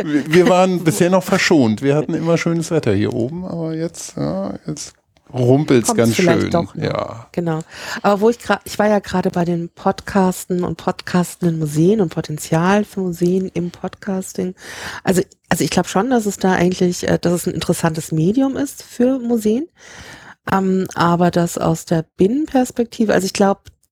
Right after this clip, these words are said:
Speaker 2: dass die Podcast, äh, dass das, also diese Erkenntnis, dass das was Großartiges ist, die kriegst du aber auch erst, wenn du erstmal angefangen hast, Podcasts zu hören.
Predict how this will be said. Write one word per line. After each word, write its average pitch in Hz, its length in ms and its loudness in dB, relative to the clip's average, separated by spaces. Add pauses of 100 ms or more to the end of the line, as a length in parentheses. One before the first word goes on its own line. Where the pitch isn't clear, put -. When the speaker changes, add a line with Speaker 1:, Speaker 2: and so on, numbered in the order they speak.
(100)
Speaker 2:
dass 185 200 2
die - 120 -2
Podcast, - 760 -6
äh, 180 360 -2 (520)
dass 233 200 0
das, 320 200 2
also - 200 -2
diese 180 260 2
Erkenntnis, 254 580 0
dass 139 160 -4
das 143 140 -8
was 147 160 -6
Großartiges 147 680 -6
ist, - 320 -4 (640)
die 196 120 2
kriegst - 420 -4
du 254 40 2
aber 190 260 2
auch - 180 0
erst, 214 320 -2
wenn 196 120 2
du 202 80 4
erstmal 185 340 0
angefangen 180 440 -2
hast, - 180 -6
Podcasts - 500 -6
zu 175 120 0
hören. 120 260 -4